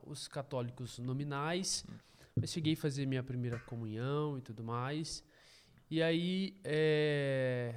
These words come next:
eu não lembro, eu não sei por que eu não guardo o ano, eu guardo a série. Então, eu tava na oitava série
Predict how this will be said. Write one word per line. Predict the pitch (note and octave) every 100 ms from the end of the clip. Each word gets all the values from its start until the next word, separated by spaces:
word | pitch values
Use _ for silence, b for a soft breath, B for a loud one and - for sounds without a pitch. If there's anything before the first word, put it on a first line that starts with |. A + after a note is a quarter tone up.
| A#2
eu | - D#3
não | F3 G3
lembro, | E3+ F#3 F3 F3 -
eu | E3
não |
sei | F3+ G3+
por | G3
que | F#3 F3
eu | F3
não | F3
guardo | E3 D#3 D#3+
o | F#3 G#3+
ano, | E3+ C3+ A2+
eu | A#2
guardo | B2+ C#3 C#3
a | D3
série. | - - C3+ G#2 A2
Então, | A2 D#3+
eu |
tava | E3+ D3+ D#3+
na |
oitava | D#3+ - E3 G3 A3+
série | - - D3 C#3 D3+